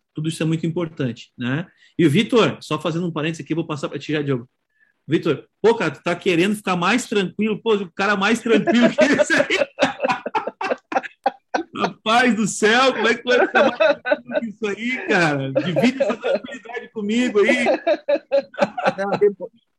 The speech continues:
Speaker 2: depois daquela aula de inteligência,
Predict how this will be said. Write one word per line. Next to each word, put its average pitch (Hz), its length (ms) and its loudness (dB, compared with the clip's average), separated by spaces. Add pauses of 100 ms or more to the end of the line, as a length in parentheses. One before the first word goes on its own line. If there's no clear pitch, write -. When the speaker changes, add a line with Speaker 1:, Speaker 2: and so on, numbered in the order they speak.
(840)
Speaker 2:
depois 180 420 -2
daquela 185 560 -2
aula 127 200 -4
de 120 160 -8
inteligência, 139 1400 -6